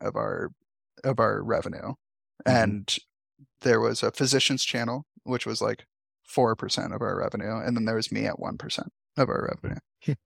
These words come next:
Speaker 1: And that ninety-five percent missed targets in September. And so it was like, "Uh-oh, we missed targets. We can't miss targets. We're going out for a series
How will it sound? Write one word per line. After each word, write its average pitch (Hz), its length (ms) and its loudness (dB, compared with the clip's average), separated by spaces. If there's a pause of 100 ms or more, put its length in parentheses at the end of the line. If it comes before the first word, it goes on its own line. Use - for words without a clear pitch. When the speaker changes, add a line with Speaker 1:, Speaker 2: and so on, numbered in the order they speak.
(180)
Speaker 1:
And 117 500 4 (160)
that 135 240 6
ninety-five 127 520 6
percent 123 480 0
missed 127 360 2
targets 110 600 -2 (240)
in 110 540 4
September. - 680 2 (300)
And 120 320 4
so 107 520 2
it 123 40 2
was 113 240 -2
like, 113 320 -2
"Uh-oh, 120 460 6 (460)
we 127 80 2
missed 127 260 6
targets. 107 600 0 (460)
We 131 140 -2
can't - 260 8
miss 127 140 4
targets. 131 360 4
We're 117 320 -6
going 117 240 -2
out 101 100 -4
for 110 100 -8
a - 60 -6
series - 440 -2